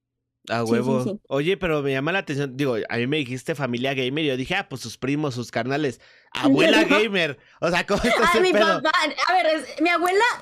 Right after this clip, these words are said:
Speaker 2: consumió un montón de
Speaker 1: <laughs>
Speaker 2: juegos de Nintendo, también, este, jugaba un montón al Wii.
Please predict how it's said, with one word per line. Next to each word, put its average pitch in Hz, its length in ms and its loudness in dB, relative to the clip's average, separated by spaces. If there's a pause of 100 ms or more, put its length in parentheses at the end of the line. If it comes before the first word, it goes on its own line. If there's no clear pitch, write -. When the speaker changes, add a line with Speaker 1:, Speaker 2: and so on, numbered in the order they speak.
(100)
Speaker 2:
consumió 320 380 2
un 320 80 2
montón 330 320 2
de 320 80 2
Speaker 1:
<laughs> - 40 -8
Speaker 2:
juegos 320 280 0
de 320 80 0
Nintendo, 320 720 0 (260)
también, 277 400 2
este, 285 220 -2
jugaba 269 240 2
un 277 80 4
montón 277 340 2
al 277 160 2
Wii. 311 300 2